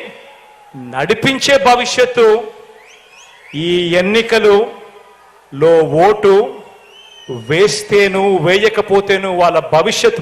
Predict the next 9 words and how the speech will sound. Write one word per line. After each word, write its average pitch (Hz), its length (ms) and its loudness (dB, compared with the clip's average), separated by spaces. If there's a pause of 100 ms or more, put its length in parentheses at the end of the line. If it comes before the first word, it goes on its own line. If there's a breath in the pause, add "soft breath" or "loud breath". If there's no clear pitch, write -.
(140)
మారుతుంది 285 680 2
అని 254 200 2
కూడా 220 240 2
చెప్పండి. 165 400 -2 (2500)
ఈ 180 120 0 (140)
ఎన్నికలు 285 440 4 (2500)
ప్రతి 220 380 0
పేదవాడి 285 600 4
భవిష్యత్ 285 460 0